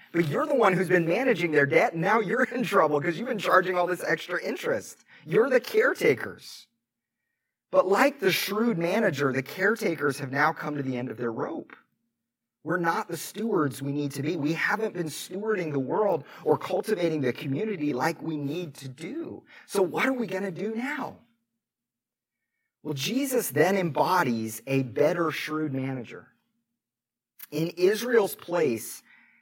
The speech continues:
he throws caution to the wind and he loves those who have been seen as hopelessly indebted.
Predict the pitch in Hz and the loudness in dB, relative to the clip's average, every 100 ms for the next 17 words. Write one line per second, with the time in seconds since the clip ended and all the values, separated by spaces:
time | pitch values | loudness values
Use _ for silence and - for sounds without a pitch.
0 | _ - 160 - 185 175 147 - 165 170 | _ -8 -8 2 6 6 6 0 0 2
1 | 196 202 180 165 135 123 151 156 123 - | 0 -4 -4 -4 -4 0 0 0 0 -4
2 | 117 135 120 120 131 180 127 127 117 113 | -6 -6 -4 -2 -2 -2 -4 0 0 -2
3 | 123 117 113 117 - 135 127 113 - 139 | -6 -4 -4 -8 -8 -8 -8 -10 -8 -8
4 | 139 127 113 107 107 107 110 107 - - | -6 -8 -8 -10 -10 -10 -10 -8 -8 -10